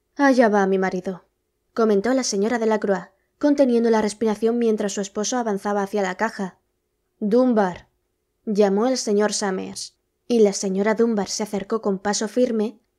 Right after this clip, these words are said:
mientras una de las mujeres exclamaba, "Ánimo, Jenny", y otra decía, "Allá va". "Ahora nos toca a nosotros",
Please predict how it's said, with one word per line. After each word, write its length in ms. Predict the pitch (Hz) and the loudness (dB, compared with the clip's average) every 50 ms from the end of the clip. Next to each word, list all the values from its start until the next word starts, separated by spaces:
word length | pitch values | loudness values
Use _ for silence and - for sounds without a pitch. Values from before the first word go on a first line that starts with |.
| _ _ _ _ _ _ - | _ _ _ _ _ _ -4
mientras 480 | 240 233 233 226 214 214 214 208 202 | 0 2 2 2 2 2 0 -2 -2
una 160 | 247 254 285 269 | 0 0 0 2
de 60 | 262 | 0
las 160 | 247 233 - | 0 0 -2
mujeres 600 | 220 208 202 - 220 202 196 180 180 185 - - - | -4 -4 -2 0 0 0 0 -2 -6 -8 -10 -8 -6
exclamaba, 840 | 233 214 - - - - 220 220 208 196 190 185 190 185 180 - _ _ _ _ _ _ - | -6 -6 -6 -6 -4 -2 0 0 0 0 -2 -2 -4 -6 -8 -10 _ _ _ _ _ _ -2
"Ánimo, 340 | 254 285 294 269 226 202 | 0 2 2 2 0 2
Jenny", 400 | 190 247 262 247 226 202 202 - _ _ _ _ _ _ _ _ _ _ _ | 2 4 4 4 2 0 -4 -8 _ _ _ _ _ _ _ _ _ _ _
y 120 | - 233 240 | 6 6 8
otra 220 | 233 226 208 208 | 8 6 4 2
decía, 480 | 202 190 - - 214 202 190 180 - - | 2 2 2 2 0 0 0 -2 -6 -6
"Allá 240 | - 240 254 254 247 | -4 0 2 4 2
va". 220 | 208 202 180 - _ _ _ _ _ _ _ _ _ _ _ _ _ _ _ - | 2 0 -4 -6 _ _ _ _ _ _ _ _ _ _ _ _ _ _ _ -6
"Ahora 320 | 285 277 269 247 226 214 | -2 0 2 2 2 2
nos 160 | 208 208 196 | 2 0 0
toca 220 | 208 226 208 220 196 | -2 -4 -2 0 0
a 20 | |
nosotros", 580 | 190 196 196 208 196 - 202 208 196 - - | 0 -2 -4 -6 -8 -8 -10 -10 -12 -14 -20